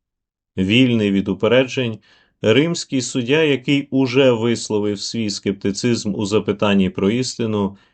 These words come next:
мав би сприймати цю претензію обвинувачуваного як жарт. Та все ж він злякався.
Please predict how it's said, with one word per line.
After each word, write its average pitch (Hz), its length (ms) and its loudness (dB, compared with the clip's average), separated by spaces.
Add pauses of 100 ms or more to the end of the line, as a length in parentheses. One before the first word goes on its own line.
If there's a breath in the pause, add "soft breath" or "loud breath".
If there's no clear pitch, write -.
(300 soft breath)
мав 147 320 6
би 151 140 4
сприймати 135 680 0
цю 139 240 -4
претензію 127 920 0
обвинувачуваного 110 1160 2
як 95 240 0
жарт. 87 480 -6 (840)
Та 98 120 2
все 117 320 2
ж 117 160 -10
він 87 300 -4 (300)
злякався. 82 920 -6